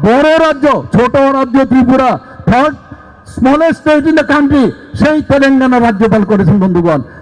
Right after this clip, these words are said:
আমাদের সরকার আসার পর দু হাজার উনিশ থেকে আমরা কি করলাম? এতদিন ধরে তো ওরা কিছু করেনি। উনিশ থেকে আমাদের চব্বিশ পর্যন্ত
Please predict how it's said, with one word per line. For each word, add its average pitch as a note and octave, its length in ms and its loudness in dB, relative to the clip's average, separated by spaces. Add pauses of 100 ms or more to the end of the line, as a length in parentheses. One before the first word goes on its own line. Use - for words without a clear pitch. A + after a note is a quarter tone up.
(160)
আমাদের C4+ 460 0
সরকার B3 440 0
আসার B3 260 0
পর C4+ 400 -2 (340)
দু E3 140 0
হাজার G3 300 2
উনিশ F#3 400 2
থেকে F3+ 200 0
আমরা E3 180 -2
কি G3+ 180 -6
করলাম? A3 480 0 (1200)
এতদিন E3+ 440 -2
ধরে E3+ 180 -2
তো E3 140 -2
ওরা E3 100 -2
কিছু F3 280 -6
করেনি। F#3 380 -2 (520)
উনিশ C4 440 0
থেকে C#4 360 0 (500)
আমাদের B3+ 360 0 (120)
চব্বিশ C4 380 0
পর্যন্ত B3+ 560 -2